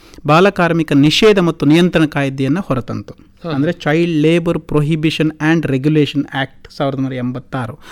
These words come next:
Speaker 1: ಪ್ರಾರಂಭದಲ್ಲಿ ಕಡಿಮೆ ಕ್ಷೇತ್ರಗಳನ್ನು ಇಟ್ಕೊಂಡಿದ್ರು. ನಂತರ ಇತ್ತೀಚೆಗೆ ಸ-, ಎರಡು ಸಾವಿರದ ಆರನೇ ಇಸವಿಯ
Speaker 2: ಹ್ಮ್.
Speaker 1: ತನಕ ಸುಮಾರು ಅದರ ಎಪ್ಪತ್ತ ಎರಡು ಕ್ಷೇತ್ರಗಳನ್ನ ಅಪಾಯಕಾರಿ ಕ್ಷೇತ್ರ ಅಂತೇಳಿ ಈಗ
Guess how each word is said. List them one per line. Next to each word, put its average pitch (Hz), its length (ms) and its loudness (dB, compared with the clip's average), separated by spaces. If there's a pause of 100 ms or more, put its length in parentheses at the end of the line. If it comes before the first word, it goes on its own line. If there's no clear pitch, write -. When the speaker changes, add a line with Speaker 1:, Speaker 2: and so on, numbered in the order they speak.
(140)
Speaker 1:
ಪ್ರಾರಂಭದಲ್ಲಿ 196 580 2
ಕಡಿಮೆ 240 480 2
ಕ್ಷೇತ್ರಗಳನ್ನು 160 580 -2
ಇಟ್ಕೊಂಡಿದ್ರು. 175 600 -6 (500)
ನಂತರ 160 200 2
ಇತ್ತೀಚೆಗೆ 208 680 -2 (100)
ಸ-, - 40 -8
ಎರಡು 156 200 -2
ಸಾವಿರದ 156 380 0
ಆರನೇ 196 380 4
ಇಸವಿಯ 139 300 -2
Speaker 2:
ಹ್ಮ್. 151 460 -12
Speaker 1:
ತನಕ 175 260 -2 (140)
ಸುಮಾರು 151 240 0
ಅದರ 139 120 -4 (100)
ಎಪ್ಪತ್ತ - 440 -4
ಎರಡು 147 460 2
ಕ್ಷೇತ್ರಗಳನ್ನ 170 540 -4
ಅಪಾಯಕಾರಿ 180 580 0
ಕ್ಷೇತ್ರ 139 380 -8
ಅಂತೇಳಿ 139 360 -8
ಈಗ 233 140 -14